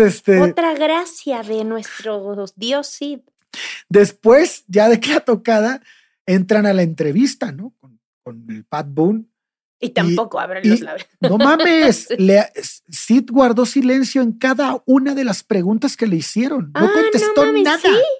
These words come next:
Speaker 1: Ya estaba tirado a la mierda, o sea,
Speaker 2: Ya
Speaker 1: ya
Speaker 2: se le había ido.
Speaker 1: ya se le había ido el avión, o sea, ya.
Speaker 2: Sí.
Speaker 1: Y, eh, de hecho, este, Roger Waters recuerda que,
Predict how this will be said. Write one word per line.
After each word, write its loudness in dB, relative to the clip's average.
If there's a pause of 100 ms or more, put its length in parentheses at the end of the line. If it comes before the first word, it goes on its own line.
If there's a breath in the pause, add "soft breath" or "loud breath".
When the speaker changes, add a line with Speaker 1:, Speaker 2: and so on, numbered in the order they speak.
(720)
Speaker 1:
Ya 2
estaba 2
tirado 2
a 2
la 0
mierda, 2
o -2
sea, 4
Speaker 2:
Ya 6
Speaker 1:
ya -4
Speaker 2:
se -4
le -2
había 0
ido. 0
Speaker 1:
ya 4
se -2
le 0
había 0
ido 2
el 0
avión, 0
o -8
sea, 0
ya. -2
Speaker 2:
Sí. -12 (720)
Speaker 1:
Y, 2
eh, 0
de 4
hecho, 2
este, 2
Roger 4
Waters 2
recuerda 0
que, -2